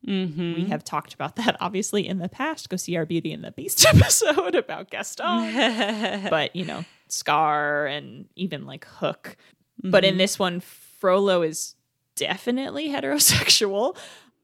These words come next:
Speaker 1: Hmm.
Speaker 2: And he's a bad guy, and it has nothing to do with him being gay. It's quite the opposite. So for once, you know, Disney not throwing these, like, homosexual stereotypes onto the villain,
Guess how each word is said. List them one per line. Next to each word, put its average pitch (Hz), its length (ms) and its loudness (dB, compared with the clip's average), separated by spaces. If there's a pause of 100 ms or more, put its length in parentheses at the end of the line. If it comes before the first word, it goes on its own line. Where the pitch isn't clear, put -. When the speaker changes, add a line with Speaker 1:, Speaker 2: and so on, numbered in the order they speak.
(140)
Speaker 1:
Hmm. 208 720 -4
Speaker 2:
And 185 260 2
he's 208 480 -4 (120)
a 208 100 4
bad 196 420 -2
guy, 160 600 0 (100)
and 190 140 2
it 165 120 -4
has 170 280 -8
nothing 240 420 -6
to 339 80 -10
do 339 220 -4
with 330 160 -4
him 285 280 -4
being 294 440 -4
gay. 160 360 4 (160)
It's - 200 -6
quite - 340 -6
the - 140 -4
opposite. 160 640 -4 (280)
So 165 360 0
for 165 240 -2
once, 165 420 -6
you 175 100 -4
know, 147 140 -6
Disney 156 380 -6
not 156 260 -6
throwing 147 480 -4
these, 147 320 -8
like, 147 320 -12 (140)
homosexual 147 1300 -10 (180)
stereotypes 160 960 4
onto 147 460 -6
the 135 160 -10
villain, 135 640 -2